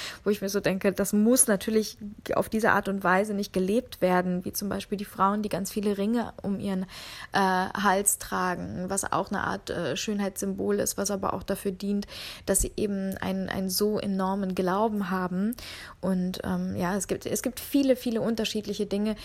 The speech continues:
Ich möchte jetzt gar nicht über all das sprechen. Letztendlich ist es aber so, dass diese Stämme diese Riten gefeiert haben, um, ähm,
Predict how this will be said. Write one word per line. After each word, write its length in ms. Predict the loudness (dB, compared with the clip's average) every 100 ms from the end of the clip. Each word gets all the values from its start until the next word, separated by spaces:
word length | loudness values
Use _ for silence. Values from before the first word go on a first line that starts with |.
| -14 -8
Ich 140 | -2
möchte 240 | 0 2 0
jetzt 100 | 2
gar 140 | 2
nicht 160 | 2 -2
über 220 | 0 2
all 160 | 2
das 160 | 4 2
sprechen. 560 | 0 2 2 2 0 0
Letztendlich 420 | -2 -2 -2 -4
ist 120 | -4
es 100 | -2
aber 240 | 0 2
so, 160 | 0 0
dass 200 | -2 -2
diese 300 | -2 -2 -4 -4 -14 -8 0
Stämme 580 | 4 6 4 4 2 -2 -14 -2
diese 440 | 0 4 2 2 -4 -6
Riten 340 | 2 2 2 0
gefeiert 580 | 2 2 2 2 0
haben, 500 | 0 2 2 0 -2 -6 -4
um, 380 | 0 2 2 -2 -8 -20 -20 -20 -2
ähm, 520 | 2 2 2 0 -2